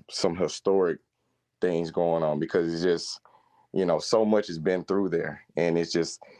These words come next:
far as, like, far as Memphis, when you speak of Memphis barbecue, they're up there. And then, I mean, you also got, uh, Corky's Barbecue. Corky's Barbecue also has great fish. It's, it's a nice spot where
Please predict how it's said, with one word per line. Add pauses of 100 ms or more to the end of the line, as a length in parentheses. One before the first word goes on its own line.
(420)
far
as,
like,
far
as
Memphis,
when
you
speak
of
Memphis
barbecue, (360)
they're
up
there. (520)
And
then,
I
mean,
you
also
got, (600)
uh, (340)
Corky's
Barbecue.
Corky's
Barbecue
also
has
great
fish.
It's,
it's
a
nice
spot
where